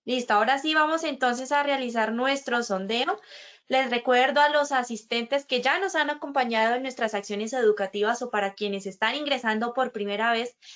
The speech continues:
en sus pantallas ustedes pueden observar las preguntas y las posibles respuestas.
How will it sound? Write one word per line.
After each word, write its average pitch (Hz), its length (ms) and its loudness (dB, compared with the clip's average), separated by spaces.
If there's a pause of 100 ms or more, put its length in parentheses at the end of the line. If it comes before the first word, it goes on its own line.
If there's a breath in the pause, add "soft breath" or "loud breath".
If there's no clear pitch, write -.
(180 loud breath)
en 294 180 0
sus 330 160 0
pantallas 311 680 2
ustedes 254 560 0
pueden 285 460 2
observar 254 1040 4
las 220 360 0
preguntas 269 720 -2
y 254 100 -6
las 214 220 -2
posibles 214 600 -4
respuestas. 220 920 -2